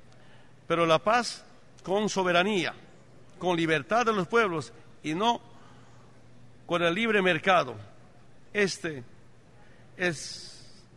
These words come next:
el siglo de los acuerdos de libertad para la vida y la paz, y no de los acuerdos de li-, libertad de comercio de la vida. No habrá armonía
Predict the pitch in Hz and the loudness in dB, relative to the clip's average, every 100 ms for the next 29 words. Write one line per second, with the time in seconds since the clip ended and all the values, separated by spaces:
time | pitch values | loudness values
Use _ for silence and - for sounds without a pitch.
0 | - 185 170 247 247 226 196 185 180 156 | -2 0 0 -2 0 2 2 4 2 0
1 | - - 165 185 233 226 226 - - - | -10 -6 -4 0 2 2 2 -2 -16 -20
2 | - 160 170 170 185 175 220 202 185 180 | -8 -2 0 0 0 0 0 0 -2 0
3 | 175 170 208 185 135 110 - - - - | 2 0 0 -4 -4 -8 -18 -20 -20 -20
4 | - - 165 165 - 190 175 - - - | -20 -6 0 0 2 -2 -2 -6 -18 -20
5 | - 151 156 208 208 175 165 156 151 208 | -10 -4 0 2 2 0 -2 -2 -2 0
6 | 226 208 180 170 175 156 165 175 165 - | 2 2 0 -2 -6 -4 -2 0 0 0
7 | 233 196 165 165 196 214 170 196 214 196 | 0 0 -2 0 0 0 -4 -4 -4 -4
8 | - - - - - - - - - 151 | -10 -20 -20 -20 -20 -20 -20 -20 -10 -2
9 | 165 156 180 147 113 104 - - - - | 0 0 0 -4 -6 -10 -20 -20 -20 -4
10 | 143 196 214 214 208 175 160 165 220 226 | 2 4 4 4 4 2 0 -2 -2 0
11 | 226 | -2